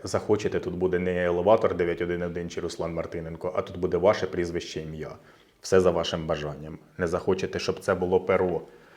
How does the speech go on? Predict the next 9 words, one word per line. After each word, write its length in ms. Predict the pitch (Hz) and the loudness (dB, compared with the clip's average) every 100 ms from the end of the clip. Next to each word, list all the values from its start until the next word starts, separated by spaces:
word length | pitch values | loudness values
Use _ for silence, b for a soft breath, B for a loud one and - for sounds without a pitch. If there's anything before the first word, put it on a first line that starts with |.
| B B B | B B B
а 100 | - | -8
була 260 | 90 92 92 | 0 2 2
кулькова 520 | - 92 - 90 90 | 0 -2 0 4 4
ручка, 520 | 98 120 - - 76 - | 4 0 -4 -10 -12 -12
скажете: 480 | - - 85 73 80 | -10 -2 -2 -2 -4
«Руслан, 340 | 82 - 76 | -6 -6 -8
хочемо 360 | 76 - - 71 | -4 -6 -6 -12
кулькову 440 | - 76 82 76 | -12 -10 -10 -12
ручку?» 380 | 69 76 - 87 | -12 -14 -12 -14